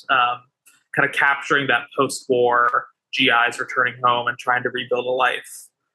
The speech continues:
I thought as a period piece, um, this film was also incredibly effective of drawing you in,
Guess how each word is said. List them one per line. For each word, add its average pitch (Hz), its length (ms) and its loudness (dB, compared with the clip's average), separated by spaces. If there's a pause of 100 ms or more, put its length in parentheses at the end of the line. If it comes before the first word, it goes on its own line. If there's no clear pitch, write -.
I 127 80 0
thought 131 200 0
as 127 120 -2
a 131 40 -2
period 220 540 2
piece, - 580 -4
um, 120 400 0 (160)
this - 140 -4
film 120 140 0
was 120 120 -16
also 123 540 0
incredibly 143 800 0
effective 123 580 -2
of 123 140 -6
drawing 127 400 2
you 120 180 -6
in, - 60 -2